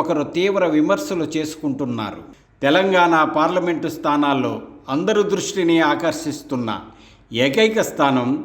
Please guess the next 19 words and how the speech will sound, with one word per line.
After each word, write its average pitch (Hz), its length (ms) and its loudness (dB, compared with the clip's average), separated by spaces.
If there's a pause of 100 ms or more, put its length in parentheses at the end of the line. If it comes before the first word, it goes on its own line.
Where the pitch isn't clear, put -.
(120)
మెదక్. 123 480 -2 (480)
మెదక్ 160 480 0
పార్లమెంటు 170 480 2
సీటు 165 400 -4
అనగానే 135 480 2 (200)
అందరికీ 165 480 2
ముందుగా 151 460 2 (140)
గుర్తుకు 151 420 -6
వచ్చేది 139 460 -4 (340)
ఇందిరాగాంధీ. 120 800 -2 (580)
ఎందుకంటే 131 540 0 (560)
ఇదే 180 200 4 (240)
మెదక్ 143 300 -2
స్థానం 151 500 0
నుండి 131 300 2
ఇందిరాగాంధీ 143 680 0
గెలిచి 135 220 -2
ప్రధానమంత్రి 156 680 0
పదవిని 135 460 -2